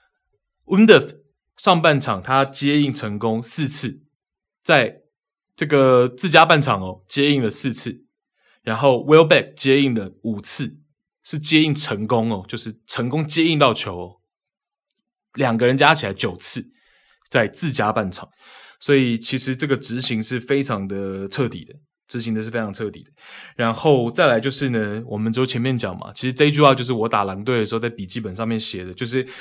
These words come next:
对手都这么有诚意去在中路布防了，布莱顿还是硬要传渗透，然后hashtag是过分哦，确实过分了，因为狼队真的是这个，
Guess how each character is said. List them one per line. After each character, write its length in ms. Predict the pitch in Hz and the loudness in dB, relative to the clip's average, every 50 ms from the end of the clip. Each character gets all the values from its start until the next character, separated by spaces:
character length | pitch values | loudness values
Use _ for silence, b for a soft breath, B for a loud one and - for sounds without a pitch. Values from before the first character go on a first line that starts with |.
| B B B | B B B
对 180 | - 175 147 | 2 2 4
手 220 | 139 143 107 98 98 | 4 2 0 -2 0
都 120 | 131 147 | 0 0
这 220 | 147 147 - 190 156 | 2 4 4 6 6
么 180 | 135 120 110 | 4 2 0
有 160 | 110 107 95 | -2 -2 -6
诚 320 | 98 - - - 117 113 139 | -6 -6 -6 -4 -4 -4 -4
意 220 | 180 190 165 135 | -2 -2 -4 -4
去 480 | 147 - - - 170 139 110 - - _ _ _ _ _ _ _ _ _ _ | -4 -4 -4 -2 0 0 -2 -4 -8 _ _ _ _ _ _ _ _ _ _
在 320 | - 170 151 131 - - - _ _ _ - | 2 4 4 4 2 -2 -14 _ _ _ -2
中 240 | - 185 170 175 180 | 2 2 4 4 4
路 120 | 185 165 | 2 2
布 240 | 143 151 160 208 151 | 2 2 2 0 2
防 240 | 123 - 113 95 98 | 2 0 -2 -2 -2
了， 280 | 104 107 - - - _ _ _ _ _ _ _ | -4 -4 -4 -6 -12 _ _ _ _ _ _ _
布 120 | - 156 151 | 0 4 4
莱 180 | 143 127 131 | 4 4 4
顿 180 | 139 160 147 127 | 2 0 -2 -2
还 260 | - - 117 110 117 | -2 -4 -2 -2 -2
是 460 | 127 123 - - 165 143 127 - - - | -2 -4 -4 -2 -2 -2 -4 -4 -6 -6
硬 200 | 190 185 143 123 | -4 -2 0 2
要 380 | 127 135 113 98 - - _ _ _ _ _ _ _ - | 2 2 2 2 -2 -6 _ _ _ _ _ _ _ -10
传 200 | - - 120 98 | -6 -6 -4 -2
渗 160 | - 147 127 | 0 0 0
透， 300 | 110 - 120 - - _ _ _ _ _ _ _ _ _ _ _ _ _ _ _ _ _ _ _ _ _ - | 0 -2 -6 -10 -10 _ _ _ _ _ _ _ _ _ _ _ _ _ _ _ _ _ _ _ _ _ -8
然 100 | 110 107 | -4 0
后 260 | 120 117 101 - - - | 0 0 0 -2 -2 0
hashtag 480 | 135 139 131 - - - 147 117 - | 2 2 2 2 0 0 0 0 0
是 320 | - - - 131 113 101 101 | -4 -6 -6 -4 -4 -6 -4
过 200 | - - 143 120 | 0 2 2 2
分 280 | - - 120 95 80 - _ _ _ _ _ _ _ _ _ - | 4 2 -2 -2 -2 -12 _ _ _ _ _ _ _ _ _ -16
哦， 100 | - 90 | -14 -8
确 120 | - - 160 | -4 -4 -4
实 120 | 135 120 | -4 -2
过 180 | - 135 123 - | 0 0 2 2
分 180 | - 117 101 | 0 -4 -4
了， 60 | 95 | -2
因 80 | 110 135 | 0 0
为 140 | 143 135 139 B B B B B B | 0 0 -2 B B B B B B
狼 140 | 123 117 127 | 0 2 2
队 140 | 151 147 | 2 2
真 160 | 143 151 156 151 | 2 2 2 2
的 80 | 139 | 2
是 760 | 143 143 139 131 123 123 120 120 117 110 110 104 101 98 - - _ _ _ _ - | 0 2 0 2 2 2 2 0 0 0 -2 -4 -6 -8 -12 -16 _ _ _ _ -6
这 100 | 131 123 | -6 -4
个， 480 | 113 107 101 98 95 95 92 92 92 | -4 -4 -4 -4 -6 -6 -8 -10 -12